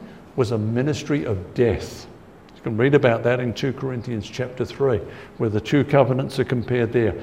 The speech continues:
The old covenant was a ministry of death in which God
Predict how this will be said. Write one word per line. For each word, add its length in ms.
The 120
old 200
covenant 300
was 140
a 60
ministry 680
of 300
death 520
in 200
which 300
God 380